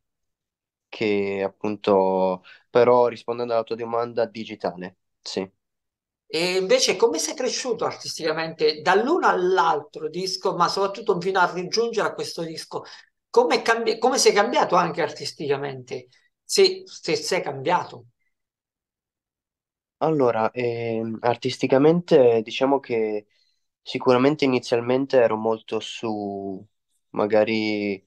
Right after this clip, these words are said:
Speaker 1: uno stile molto più rap, quindi crescendo artisticamente ho iniziato a utilizzare più melodie, anche parti cantate, a, diciamo, a conoscermi di più, a sperimentare tanto,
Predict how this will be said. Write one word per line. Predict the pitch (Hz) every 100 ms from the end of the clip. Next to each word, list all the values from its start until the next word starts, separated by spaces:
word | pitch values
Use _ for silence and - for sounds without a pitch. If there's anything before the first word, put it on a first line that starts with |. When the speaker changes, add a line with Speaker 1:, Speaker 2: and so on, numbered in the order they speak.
| _ _ -
Speaker 1:
uno | 113
stile | 110 - 120 110
molto | 113 113
più | - 110
rap, | 104 98 - - - _ _ _
quindi | - 123 120 117 117 113 110 107 - - - _ -
crescendo | 127 120 - 135 131 127 123 127 123 117
artisticamente | 113 - 113 110 113 117 117 117
ho | 110
iniziato | 107 - 113
a | 110
utilizzare | 117 110 101 110 107
più | 104 120
melodie, | 113 110 104 113 113 117 127 _ -
anche | 107 110
parti | 110 107 110
cantate, | 110 104 113 107 - 117 131 _ _ _ _ _ _
a, | 107 107 101 101 101 101 101 98 _ _ _ _ _ _ _ _
diciamo, | - - 139 131 110
a | -
conoscermi | 123 127 - 120 120
di | 120
più, | - 120
a | 110
sperimentare | - 113 117 110 120 113 113
tanto, | 117 117 113 120 120 123